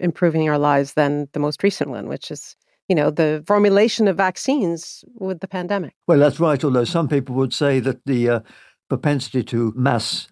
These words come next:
Speaker 2: pandemics is a consequence of the fact that we can travel more and pandemics can spread from one continent to another due to aircraft. So the fact that a pandemic can spread globally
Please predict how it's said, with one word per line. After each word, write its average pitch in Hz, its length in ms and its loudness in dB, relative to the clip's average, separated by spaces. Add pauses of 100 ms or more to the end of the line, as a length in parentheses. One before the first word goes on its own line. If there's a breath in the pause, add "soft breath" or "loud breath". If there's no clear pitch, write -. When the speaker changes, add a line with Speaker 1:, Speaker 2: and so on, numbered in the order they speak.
(140)
Speaker 2:
pandemics 120 800 0 (360 soft breath)
is 127 200 2
a 139 60 0
consequence 123 640 -2
of 110 200 -2
the 110 80 -10
fact 120 320 -4
that 117 260 -4
we 127 80 0
can 113 120 -2
travel 123 360 0
more 123 500 0
and 117 340 -2 (520 soft breath)
pandemics 127 520 0
can 127 140 -2
spread 131 460 0
from 131 160 -2
one 127 160 0
continent 131 480 -4
to 135 80 -4
another 120 440 2 (300 loud breath)
due 131 140 0
to 143 160 2
aircraft. 120 580 -4
So 131 300 2 (240 loud breath)
the 139 80 -2
fact 156 260 -2
that 135 160 -2
a 139 80 0
pandemic 123 640 -2
can 117 180 -4
spread 117 540 -4 (140)
globally 131 580 0